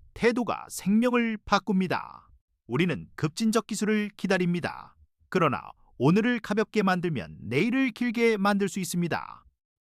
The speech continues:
책은 낙관적 현실주의를 권합니다. 희망을 갖되 오늘의 할 일을 합니다. 수면, 식탁, 움직임,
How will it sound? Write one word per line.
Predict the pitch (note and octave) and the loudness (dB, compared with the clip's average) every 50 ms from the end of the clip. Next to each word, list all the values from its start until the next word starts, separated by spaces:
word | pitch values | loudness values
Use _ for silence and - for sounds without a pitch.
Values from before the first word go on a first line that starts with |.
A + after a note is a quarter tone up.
| _ _ - | _ _ -12
책은 | - - G3 E3+ D3 - D#3 - - | -6 -4 -4 -4 -4 -8 -8 -10 -14
낙관적 | E3 - - - - F#3 G#3 G#3 A#3 G#3+ _ - | -12 -12 -8 -2 0 0 2 2 0 -2 _ -8
현실주의를 | - - A3 G3+ - A3+ A3 F#3+ G#3+ G#3+ G3 G#3 G3+ G3+ - - | -4 -2 -2 0 0 -2 -2 -2 -2 0 0 0 -2 -4 -6 -4
권합니다. | - F#3+ F3+ E3+ E3+ E3 - - B1 - - - - _ _ - - - _ _ | -4 -2 0 0 -2 -4 -6 -8 -10 -12 -18 -20 -20 _ _ -20 -20 -20 _ _
희망을 | - - A3+ A3 A#3 A#3 A3+ A3 G#3+ G#3 - - | -2 2 4 4 4 4 2 2 0 -2 -4 -6
갖되 | - G3 F#3 _ - - F2 - - - _ _ _ _ _ _ | -6 -6 -6 _ -6 -6 -6 -6 -10 -20 _ _ _ _ _ _
오늘의 | - A2+ D3+ G3+ A#3 A#3+ A#3+ A#3+ | 0 2 2 4 4 4 4 4
할 | A3+ - - - A3+ A3+ A3 | 2 0 -6 -6 -4 -2 -2
일을 | A3+ A3 G#3+ G3+ G3 G3 - | 0 0 0 0 -2 -4 -6
합니다. | _ - - G3 F#3+ F#3 E3 A#2+ C#2 B1+ - - - - _ _ _ _ _ _ _ _ _ | _ -6 -2 0 0 0 -2 -4 -6 -8 -12 -16 -20 -20 _ _ _ _ _ _ _ _ _
수면, | - - - G#3 F#3 D3+ G2+ D#2+ D#2+ C#2+ C#2+ - - - - | -8 -4 -2 0 0 -2 -2 -8 -12 -18 -20 -20 -20 -20 -20
식탁, | - - - G#3+ G3 - - A#2+ - - - - - - - - - | -12 -8 -8 -8 -8 -8 -8 -8 -8 -8 -10 -20 -20 -20 -20 -14 -6
움직임, | - C#3 E3+ G#3 G#3 G3 G3 C#3+ G#2+ D2+ - - - | -2 0 2 2 2 0 -2 -6 -8 -12 -12 -18 -20